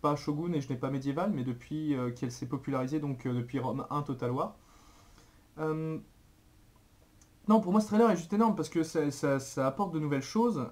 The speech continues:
euh, et ça apporte, euh, ça apporte son lot de nouveautés. Alors à savoir que, euh, ça je vais bien le préciser tout de suite, c'est un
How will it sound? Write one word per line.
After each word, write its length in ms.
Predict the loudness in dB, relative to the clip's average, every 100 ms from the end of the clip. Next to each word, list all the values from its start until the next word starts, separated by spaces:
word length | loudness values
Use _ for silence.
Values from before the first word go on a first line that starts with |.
| -4
euh, 340 | -2 0 0 -2
et 100 | -6
ça 260 | -2 0
apporte, 420 | 2 2 0 0
euh, 600 | -2 0 0 0 -2 -2 -4 -10 -20 -20 -20 -20 _ _ -20 -20 -20 -20 -20
ça 260 | -10 -2
apporte 240 | -2 -2 -4
son 160 | 2
lot 120 | 4 4
de 20 |
nouveautés. 480 | 4 2 2 -2 -4 -12 -20 -20 -20 -20 -20 -20 -20 -8
Alors 160 | -2 0
à 80 | 2
savoir 540 | 4 6 8 6 6 2
que, 100 | 2
euh, 460 | 4 2 2 0
ça 180 | 2 0
je 80 | 0
vais 80 | 0
bien 200 | 0 -2
le 40 |
préciser 380 | -2 -4 -2 -2
tout 100 | -2
de 60 | -4
suite, 260 | -2 -2
c'est 340 | -4 -2 0 2
un 200 | 0